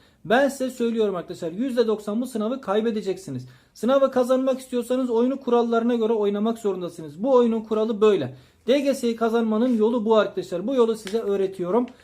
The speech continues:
Siz bu yola eğer uyarsanız, bu programa uyarsanız iki ay sonra yorumlarda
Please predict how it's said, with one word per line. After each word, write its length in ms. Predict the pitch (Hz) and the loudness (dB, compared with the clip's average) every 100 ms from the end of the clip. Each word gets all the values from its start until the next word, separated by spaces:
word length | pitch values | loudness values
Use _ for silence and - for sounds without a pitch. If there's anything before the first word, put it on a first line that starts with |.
| _ _ | _ _
Siz 340 | - 302 240 | 0 0 2
bu 80 | 247 | 0
yola 400 | 220 202 226 - | 2 4 4 2
eğer 280 | 190 190 208 - - _ _ _ _ _ _ _ - _ | 0 2 0 -4 -20 _ _ _ _ _ _ _ -20 _
uyarsanız, 580 | 185 233 247 240 226 190 | 2 4 4 4 0 0
bu 140 | 254 247 | -4 0
programa 400 | 233 220 208 202 | 2 2 2 2
uyarsanız 640 | 196 190 - 202 262 - _ _ - | 2 0 -2 -2 -2 -4 _ _ -8
iki 260 | 220 220 302 | -8 2 6
ay 140 | 277 | 6
sonra 320 | - 226 214 214 | 6 2 4 4
yorumlarda 840 | 214 220 214 208 190 190 196 | 4 4 4 2 2 2 0